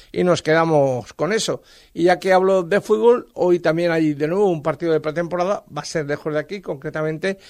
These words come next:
en la ciudad de Alberic, en el campo Manolo Sanchís, va a jugar su partido el Teulada, será a partir de las ocho y cuarto de la tarde frente al Club Esportivo Alberic. Y ya que estoy hablando del Teulada, eh, José Martí,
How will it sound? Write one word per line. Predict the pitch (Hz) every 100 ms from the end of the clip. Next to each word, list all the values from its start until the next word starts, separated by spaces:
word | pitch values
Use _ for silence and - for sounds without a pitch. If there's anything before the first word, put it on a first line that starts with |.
| - _
en | 165 180
la | 180
ciudad | 156 165 175 208
de | 185 190 196 -
Alberic, | 170 156 147 156 202 - -
en | 143 147
el | 139 131
campo | - 175 165 170 156
Manolo | 147 151 160 156 147 135 117
Sanchís, | - 156 - 214 247 - - - _ 156
va | 170
a |
jugar | - 165
su | 165 175
partido | 151 131 175 190 180
el | 151 139 123 127 120
Teulada, | 147 156 202 170 117
será | - 139 156 143
a |
partir | 135 131 170 170
de | 143
las | 135 - -
ocho | 190 -
y | 143
cuarto | 175 180 175
de | 185
la | 180
tarde | 180 170 185 196 - - _
frente | - 156 156 185 175
al | 151
Club | - 170
Esportivo | 160 156 131 160 175 180
Alberic. | - 156 139 143 147 -
Y | - 156
ya | 151
que | 147
estoy | 147 160
hablando | 147 147 156 156
del | 160
Teulada, | 185 196 202 214 220 - - - -
eh, | 151
José | 147 170 170 170 147 143
Martí, | 147 156 214 240 -